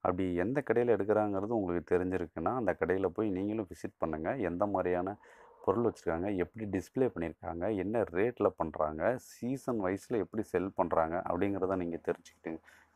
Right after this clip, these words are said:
தெரிஞ்சுக்கிட்டாதான் நீங்க உங்க கடையில அந்த ஏரியாவுல காம்படிட்டிவா வந்து பொருளை இறக்கி, அவங்களுக்கு காம்படிட்டிவான ரேட்லயும் சரி, குவாலிட்டிலையும் சரி, நீங்க கொடுக்க முடியும்.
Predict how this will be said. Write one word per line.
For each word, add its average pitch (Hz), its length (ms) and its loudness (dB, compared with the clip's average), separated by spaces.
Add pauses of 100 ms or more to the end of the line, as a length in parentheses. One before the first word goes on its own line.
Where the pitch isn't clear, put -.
தெரிஞ்சுக்கிட்டாதான் 95 760 4
நீங்க 156 480 2
உங்க 123 280 4
கடையில 104 240 6
அந்த 117 260 4
ஏரியாவுல 101 560 6 (480)
காம்படிட்டிவா 104 680 6
வந்து 90 280 2 (1080)
பொருளை 113 420 8
இறக்கி, 92 420 6
அவங்களுக்கு 101 600 4
காம்படிட்டிவான 104 1000 4
ரேட்லயும் 113 520 2
சரி, 120 220 -2 (100)
குவாலிட்டிலையும் 104 680 4
சரி, 107 160 0
நீங்க 98 360 -2 (120)
கொடுக்க 92 280 0
முடியும். 78 300 -4